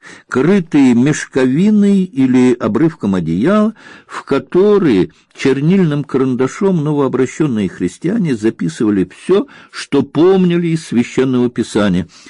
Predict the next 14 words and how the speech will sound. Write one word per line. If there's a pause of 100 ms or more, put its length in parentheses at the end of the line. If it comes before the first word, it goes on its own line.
обрывки
молитв (300)
или
просто
пересказ
деяний
Иисуса. (500)
Всё,
что
удалось
им
спасти
в
памяти